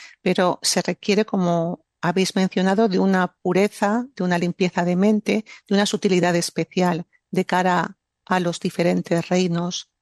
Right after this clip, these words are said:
de la naturaleza, que creo que la humanidad irá descubriendo en la medida,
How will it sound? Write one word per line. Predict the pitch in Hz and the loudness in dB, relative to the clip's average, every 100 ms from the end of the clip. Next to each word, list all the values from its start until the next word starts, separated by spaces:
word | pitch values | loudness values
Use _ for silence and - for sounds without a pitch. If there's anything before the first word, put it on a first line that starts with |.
| _ | _
de | 190 | -2
la | 180 175 | 0 -2
naturaleza, | 165 185 175 180 208 180 196 - - - _ - | -2 0 0 0 -2 -4 -6 -8 -20 -20 _ -6
que | 220 190 | -4 -2
creo | 214 202 214 | 0 0 0
que | - 214 214 240 _ _ _ | 0 2 2 0 _ _ _
la | 190 180 | -2 0
humanidad | 180 175 180 180 220 233 _ _ _ _ | 0 -2 0 2 0 -2 _ _ _ _
irá | 185 190 220 208 214 _ - | 0 2 2 0 -4 _ -8
descubriendo | 180 170 - 170 175 185 202 214 | -6 -6 -8 -4 0 2 2 2
en | 202 | 2
la | 170 | 0
medida, | 175 165 175 190 | -2 -2 0 -2